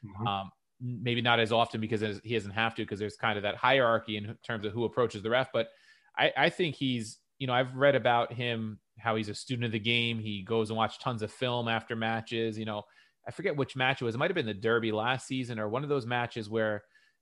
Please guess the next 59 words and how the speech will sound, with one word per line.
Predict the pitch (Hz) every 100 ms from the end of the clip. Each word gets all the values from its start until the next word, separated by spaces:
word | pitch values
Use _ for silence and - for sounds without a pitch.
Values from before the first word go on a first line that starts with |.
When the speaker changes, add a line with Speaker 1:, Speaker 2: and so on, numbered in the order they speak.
| _
Speaker 2:
right | 131 147 156
after | 156 135
the | 113
Speaker 1:
He | 143
was | 143
Speaker 2:
game, | 110
Speaker 1:
on, |
Speaker 2:
he | 113
Speaker 1:
he | 101
was | 107
Speaker 2:
was |
Speaker 1:
on, | 104
Speaker 2:
next | 139 -
Speaker 1:
on |
Speaker 2:
to | 104
Speaker 1:
the | 135
Speaker 2:
an | 123
Speaker 1:
sideline. | 107
Speaker 2:
assistant | 139 135 -
coach | 143 131
with | 135 113
the |
Speaker 1:
Yeah. | 117 135 160
Speaker 2:
iPad | 139 113 113 110 -
instead | 131 117 143 127
of | 120 110 - 135 120 117
just | 117 110
going | 131
to | 120
the | 120
locker | 123 120 120
room |
to | 110
shower. | 147 151 117
He's | 151
over | 143
Speaker 1:
Yeah. | 127
Speaker 2:
there | 123
looking | 120
at | 113
the | 117
iPad | 127 131 113
to | 110
see | - 117
what | 110 123
happened | 131 123 120
on | 117
a | 110
certain | 127 117
play. | 113 120 113 - - _ _ -
And, | 139 131
and | 139 131 131
you | 214
can't | 240 180 120
teach | 175 160
those | 110 101
things. | 113 107
That's | 147 -
a, | 135 120